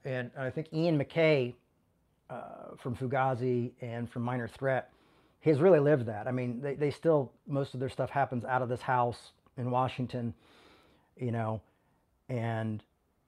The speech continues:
I'm sure it's probably cost him a lot of friendship, 'cause I think he could have made a lot more money in his bands and stuff by being like, "No, we're only gonna charge fifteen bucks, or we're only gonna charge six bucks a show," and things like that, "and we're gonna learn to respect each other and treat each other well, and everybody's the same here," you know?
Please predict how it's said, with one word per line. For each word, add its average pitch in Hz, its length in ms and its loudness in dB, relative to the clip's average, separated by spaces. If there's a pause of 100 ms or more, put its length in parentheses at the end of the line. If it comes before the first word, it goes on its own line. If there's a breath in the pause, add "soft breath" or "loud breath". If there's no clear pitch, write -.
(140)
I'm 135 120 -2
sure 165 160 4
it's 127 100 0
probably 131 240 2
cost 135 280 2
him 123 80 0
a 120 40 -2
lot 127 180 2
of 123 80 -4
friendship, 123 400 -4
'cause 127 100 -12
I 127 60 -2
think 120 160 -6
he 117 60 -10
could 120 100 -8
have 123 140 -2
made 120 140 -2
a 120 40 -2
lot 127 220 -2
more 123 100 -4
money 117 280 -4
in 113 60 -6
his 110 120 -8
bands 117 320 -6
and 113 80 -6
stuff 107 240 -6
by 113 60 -8
being 113 160 -8
like, 117 140 -8
"No, 139 220 0
we're 131 160 0
only 135 160 0
gonna 131 140 -4
charge 123 340 -2
fifteen 123 380 -6
bucks, 113 320 -4
or 123 40 -4
we're 120 60 -4
only 123 120 -2
gonna 123 100 -2
charge 123 240 -4
six - 200 -6
bucks 117 300 -4
a 120 60 -8
show," 117 340 -4
and 110 100 -8
things 120 200 -6
like 110 140 -8
that, 117 320 -4
"and 120 100 -10
we're 113 100 -8
gonna 120 220 -6
learn 123 220 -4
to 127 40 -4
respect 127 400 -4
each 120 140 -8
other 117 220 -4
and 113 100 -10
treat 131 140 -6
each 123 100 -10
other 127 140 -2
well, 120 240 -2
and 113 100 -8
everybody's 127 520 -2
the 113 80 -12
same 131 380 -4
here," 117 260 -8
you 110 120 -14
know? 113 180 -10